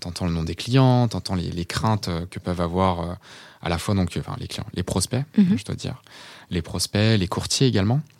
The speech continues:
Speaker 1: Donc, euh, puis, finalement, t'es, euh, t'es dans le, je dirais, le, le commencement du dossier. C'est comme si, quelque part, tu étais un contract manager.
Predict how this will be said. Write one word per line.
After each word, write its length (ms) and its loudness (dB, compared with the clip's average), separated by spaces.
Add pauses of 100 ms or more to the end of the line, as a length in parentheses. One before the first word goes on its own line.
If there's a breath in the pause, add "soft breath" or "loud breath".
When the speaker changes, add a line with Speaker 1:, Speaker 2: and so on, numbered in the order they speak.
(380)
Speaker 1:
Donc, 400 2
euh, 240 4 (680 loud breath)
puis, 220 -10
finalement, 400 4
t'es, 240 4
euh, 320 2
t'es 100 -2
dans 140 0
le, 200 -2 (280)
je 80 -6
dirais, 160 0
le, 100 0
le 140 0
commencement 520 4
du 120 2
dossier. 240 -2
C'est 120 -4
comme 140 4
si, 180 -2
quelque 240 -2
part, 200 -2
tu 160 -6
étais 100 -2
un 80 2
contract 340 -6
manager. 400 -4